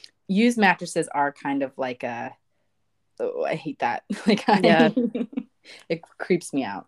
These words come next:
Speaker 1: I love my, my bed, my bed being clean. So.
Speaker 2: Yeah. I try and remind myself of, like, I am grossed out by certain things like that. And then I'm like,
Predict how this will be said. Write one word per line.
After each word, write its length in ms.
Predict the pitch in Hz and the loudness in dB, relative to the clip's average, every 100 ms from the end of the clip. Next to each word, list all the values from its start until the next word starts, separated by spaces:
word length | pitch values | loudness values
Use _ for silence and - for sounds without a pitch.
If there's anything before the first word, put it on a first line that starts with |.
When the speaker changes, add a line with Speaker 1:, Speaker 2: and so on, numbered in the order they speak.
| - | -8
Speaker 1:
I 100 | 156 | -4
love 220 | 160 160 170 | 4 4 4
my, 100 | 180 | 0
my 220 | 165 160 | -2 -4
bed, 240 | 151 139 135 | 0 0 0
my 160 | 143 139 | -6 -2
bed 220 | 135 127 | -4 -4
being 200 | 123 123 | -8 -8
clean. 460 | - - 101 - - _ | -10 -14 -12 -14 -16 _
So. 340 | - - - _ _ _ _ | -8 -8 -8 _ _ _ _
Speaker 2:
Yeah. 320 | 190 165 165 165 _ - - | -2 2 2 -2 _ -20 -2
I 100 | 262 | 2
try 200 | 302 440 539 | 4 4 4
and 80 | 466 262 | 2 -2
remind 180 | 202 | -4
myself 400 | 208 220 202 202 _ _ | -4 -2 -2 -2 _ _
of, 160 | - 185 - | -4 -4 -2
like, 160 | 202 | 2
I 100 | 202 196 | 4 2
am 220 | 180 175 | -2 -8
grossed 260 | 202 214 - | -8 -8 -6
out 140 | 196 | -6
by 80 | 196 | -6
certain 320 | 202 202 202 | -10 -12 -12
things 240 | 214 220 220 | -10 -8 -6
like 180 | 220 226 | -8 -4
that. 220 | 226 - | -6 -4
And 100 | 202 | -10
then 120 | 196 | -10
I'm 100 | 220 | -10
like, 240 | 214 196 | -10 -12